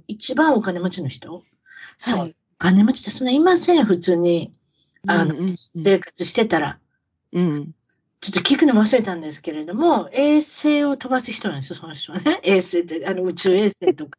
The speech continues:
Speaker 2: <laughs>
Speaker 1: そういうやつ。
Speaker 2: 宇宙衛星ってもうね、規模が違いますよね、ちょっとした。
Speaker 1: え、だからそういうサテライトっていうのかな？
Speaker 2: うん、うん。
Speaker 1: あ、そういうことじゃないですか？あの、セルフォンとか、そういう携帯とかの、あの、衛星とか飛ばさなきゃいけないじゃないですか。それを飛ばしはる、
Speaker 2: ええ。は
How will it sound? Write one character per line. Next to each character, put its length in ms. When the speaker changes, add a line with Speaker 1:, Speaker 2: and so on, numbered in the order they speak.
Speaker 2:
<laughs> 280
Speaker 1:
そ 220
う 60
い 60
う 20
や 320
つ。 60
Speaker 2:
宇 40
宙 60
衛 100
星 140
っ 40
て 140
も 280
う 40
ね、 260
規 160
模 120
が 100
違 360
い 20
ま 140
す 120
よ 140
ね、 220
ち 100
ょ 60
っ 40
と 80
し 80
た。 60
Speaker 1:
え、 60
だ 60
か 60
ら 20
そ 120
う 80
い 20
う 40
サ 200
テ 160
ラ 140
イ 80
ト 80
っ 40
て 140
い 40
う 40
の 80
か 100
な？ 240
Speaker 2:
う 40
ん、 580
う 80
ん。 60
Speaker 1:
あ、 40
そ 140
う 20
い 20
う 20
こ 80
と 80
じ 80
ゃ 40
な 60
い 60
で 60
す 120
か？ 260
あ 120
の、 100
セ 220
ル 80
フ 100
ォ 80
ン 60
と 100
か、 160
そ 160
う 60
い 20
う 80
携 200
帯 140
と 80
か 120
の、 100
あ 100
の、 120
衛 100
星 220
と 80
か 80
飛 80
ば 100
さ 100
な 120
き 80
ゃ 20
い 40
け 100
な 80
い 20
じ 60
ゃ 40
な 60
い 60
で 100
す 80
か。 180
そ 180
れ 120
を 240
飛 120
ば 100
し 140
は 160
る、 100
Speaker 2:
え 40
え。 20
は 60